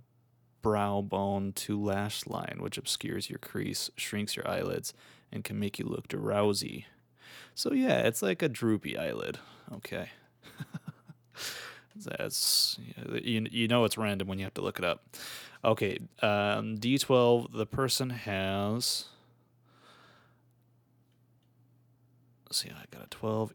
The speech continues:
Ears with improbable tufts of <laughs> hair. Oh, he has hairy ears. Okay. <laughs> He's a brutish kind of man.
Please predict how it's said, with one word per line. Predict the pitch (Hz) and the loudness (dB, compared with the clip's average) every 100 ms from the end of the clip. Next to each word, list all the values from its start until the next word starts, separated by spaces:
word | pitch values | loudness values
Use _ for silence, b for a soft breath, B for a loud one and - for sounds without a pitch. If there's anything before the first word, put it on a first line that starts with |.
| - | 0
Ears | 120 135 156 151 131 | 4 6 6 4 2
with | 120 113 107 - - | 4 6 6 0 4
improbable | 131 160 147 - - 131 127 113 110 | 4 4 -2 -4 2 4 6 6 6
tufts | - - - - - | 2 -10 -4 2 4
of | 120 - | 4 4
<laughs> | |
hair. | - - 202 - 254 - - - - - - - - - - - - - _ - B B B B B | 2 4 2 4 2 2 -2 0 -4 -2 -4 -4 -10 -10 -18 -18 -14 -14 _ -10 B B B B B
Oh, | 247 196 180 160 165 143 143 | -10 -6 -2 0 0 2 0
he | 120 123 123 | 0 -4 -2
has | 120 113 - - | 0 0 -4 -4
hairy | 131 117 117 - | -2 0 0 0
ears. | 107 101 98 | 0 2 0
Okay. | 107 110 - 101 101 - B B B B B 214 - - - - _ _ _ - | -4 -10 -8 -4 -4 -6 B B B B B -2 -2 -6 -6 -8 _ _ _ -2
<laughs> | 156 - - _ - B B B B B B B | 0 0 -6 _ -14 B B B B B B B
He's | - 117 107 | -10 -6 -6
a | |
brutish | 98 131 123 98 - - - - | -2 2 2 2 0 -4 -6 -10
kind | - 98 | -6 -4
of | 101 - | -4 -4
man. | 98 104 120 | -2 -2 -4